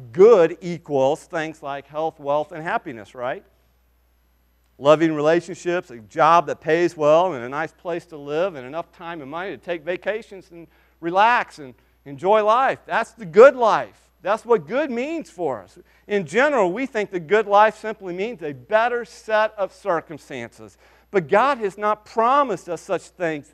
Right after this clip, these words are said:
in this life. So in this case, we don't have to wonder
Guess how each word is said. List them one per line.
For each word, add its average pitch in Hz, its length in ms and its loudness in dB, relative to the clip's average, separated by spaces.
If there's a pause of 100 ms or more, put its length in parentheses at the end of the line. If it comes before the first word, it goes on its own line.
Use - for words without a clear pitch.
in 151 240 -12
this 135 300 -14
life. 120 320 -6 (800)
So 202 280 4
in 196 280 -2
this 285 260 -6
case, 151 560 -4
we 226 180 -8
don't 247 200 0
have 202 280 -6
to 220 100 -2
wonder 202 760 -2